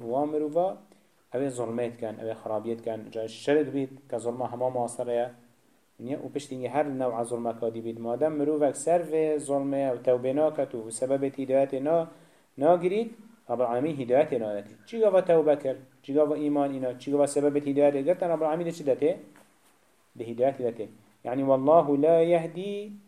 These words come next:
والله لا يهديهم ما داموا مصرين على ظلمهم. رب العالمین هدایت نادته هندی بردوام سر ظلم خود.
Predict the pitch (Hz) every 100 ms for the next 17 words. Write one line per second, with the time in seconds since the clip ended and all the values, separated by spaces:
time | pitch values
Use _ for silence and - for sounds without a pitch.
0 | _ _ _ _ _ 127 127 127 147 156
1 | 151 147 156 156 151 180 208 214 196 160
2 | 151 139 156 185 180 180 170 143 - 135
3 | 139 180 185 165 143 135 127 139 127 117
4 | 117 101 - - - _ _ - 117 123
5 | 123 131 165 190 160 156 165 160 185 214
6 | 208 170 170 170 196 196 185 156 156 147
7 | 156 180 190 - 139 123 120 113 107